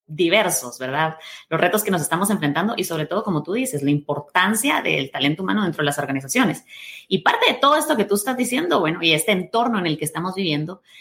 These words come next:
precisamente por este entorno buca en el que vivimos hoy en día,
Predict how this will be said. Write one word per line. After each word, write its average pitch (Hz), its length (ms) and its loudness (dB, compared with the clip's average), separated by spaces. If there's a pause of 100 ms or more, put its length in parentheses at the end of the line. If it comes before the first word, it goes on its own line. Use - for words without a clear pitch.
(220)
precisamente 202 420 0
por 165 180 2
este 160 160 0
entorno 196 420 2
buca 185 400 2
en 147 100 2
el 156 140 2
que 156 80 0
vivimos 165 400 0
hoy 196 100 0
en 196 140 0
día, 220 280 0